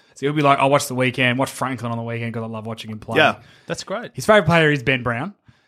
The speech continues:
Speaker 1: Be-, he, he does, he does lean a little bit hard towards the Tasmanian
Speaker 3: Sure.
Speaker 1: players.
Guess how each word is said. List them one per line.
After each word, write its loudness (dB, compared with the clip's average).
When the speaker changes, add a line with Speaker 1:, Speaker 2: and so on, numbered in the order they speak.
Speaker 1:
Be-, -2
he, 0
he -4
does, 2
he -2
does 2
lean 0
a -2
little -4
bit -2
hard -6
towards -10
the -12
Tasmanian -4
Speaker 3:
Sure. -6
Speaker 1:
players. -8